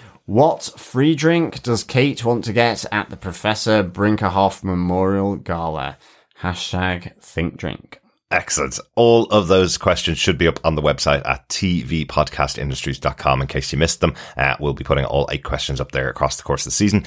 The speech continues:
Speaker 2: Collect all eight answers together and email them to us at the end of the season to feedback at T V podcast industries dot com, and you could be in the chance of getting your hands on some Gen V goodies. Thanks so much for joining us for this epic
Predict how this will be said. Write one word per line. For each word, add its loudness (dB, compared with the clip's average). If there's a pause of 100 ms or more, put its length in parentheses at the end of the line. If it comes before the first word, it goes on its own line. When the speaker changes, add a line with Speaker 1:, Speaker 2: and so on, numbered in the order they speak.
(200)
Speaker 2:
Collect 2
all 4
eight 2
answers -2
together 4
and 2
email 0
them -6
to 2
us 2
at -2
the -12
end 2
of 0
the -4
season -4
to -6
feedback -2
at -2
T 0
V 0
podcast -2
industries -6
dot -6
com, 2 (180)
and 0
you 2
could -2
be 0
in -2
the -8
chance -4
of -14
getting 0
your -2
hands 0
on 2
some 2
Gen 0
V -4
goodies. 0 (240)
Thanks 0
so 4
much 2
for 0
joining 2
us -2
for -4
this 0 (320)
epic -2